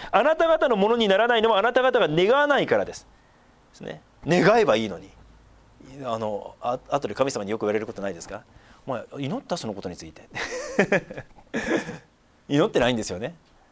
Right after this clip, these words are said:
まあ、その話をしてるんですけども、大事ですね。欲しがってるんですよ、争いが起こるっていうのは。貪ってるんですよ。天使が神に反逆したのもそうだし、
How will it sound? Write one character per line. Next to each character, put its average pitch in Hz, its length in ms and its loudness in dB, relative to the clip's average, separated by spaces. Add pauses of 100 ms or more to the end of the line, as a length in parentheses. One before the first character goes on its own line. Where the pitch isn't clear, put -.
(640)
ま 208 100 2
あ、 - 20 4
そ 254 100 2
の 262 80 4
話 240 240 2
を 202 60 2
し - 40 -4
て 202 60 2
る 190 40 2
ん - 20 -2
で 170 80 2
す - 20 -12
け 190 60 -2
ど 202 80 4
も、 190 180 2 (400)
大 311 340 2
事 339 80 2
で 262 100 2
す - 80 -4
ね。 120 180 -2 (280)
欲 311 200 0
し 392 140 0
が 427 60 4 (220)
っ - 140 -20
て 277 120 2
る 180 120 4
ん 123 100 2
で 104 100 0
す 110 140 -2
よ、 110 60 4
争 131 260 0
い 123 40 2
が 120 80 4
起 120 40 -4
こ 123 80 0
る 107 60 2
っ - 20 0
て - 120 -12
い 78 40 -10
う 78 40 -14
の - 40 -20
は。 - 80 -20 (840)
貪 214 180 2
っ - 20 -2 (640)
て 208 120 4
る 165 140 2
ん 107 80 -2
で 92 100 -6
す - 100 -14
よ。 78 120 -16 (580)
天 349 380 4
使 254 160 0
が 185 140 4
神 339 440 2
に 262 140 4
反 220 340 2
逆 220 260 4
し - 80 -2
た 214 80 4
の 175 80 0
も 95 120 -6
そ 269 320 4
う - 20 0
だ 117 140 0
し、 156 440 0